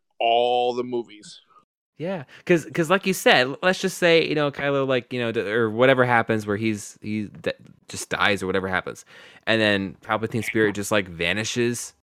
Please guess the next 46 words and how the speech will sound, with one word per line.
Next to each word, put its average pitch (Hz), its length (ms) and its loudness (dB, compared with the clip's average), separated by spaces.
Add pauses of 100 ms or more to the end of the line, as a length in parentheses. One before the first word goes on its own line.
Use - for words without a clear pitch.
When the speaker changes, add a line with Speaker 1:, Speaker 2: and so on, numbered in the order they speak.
(520)
Speaker 2:
and 101 120 0
it's 98 120 -4
just, 98 120 -8
like, 95 120 -2
gone 92 240 0
forever. 107 320 0
Like, 107 140 -2
that's 117 200 0
not 139 120 -2
a 110 40 0
satisfying 104 520 -4
conclusion 95 460 -6
to 92 120 -12
that. 87 480 -2 (720)
And 95 560 0
if 101 280 -4
they 95 540 0 (1400)
treat 131 220 2
it 123 80 4
as 104 200 0
not 107 180 2
a 110 60 -2
conclusion, 101 840 0
well, 107 140 -2
then 110 160 -2
he's 117 200 -8
still 113 320 -4
out 117 200 0
there 123 120 -4
past 113 380 -4
episode 117 320 -6
nine. 113 200 -2
That 123 100 -2
doesn't 120 200 -4
work 117 240 -8
either. 98 300 -8 (240)
Like 113 160 -6
you 117 60 0
said, 131 100 2
Speaker 1:
Right. 127 80 8
Speaker 2:
there 95 80 0
needs 113 180 -4
to - 80 -6
be 127 140 2
a 120 40 4
definitive 107 880 -2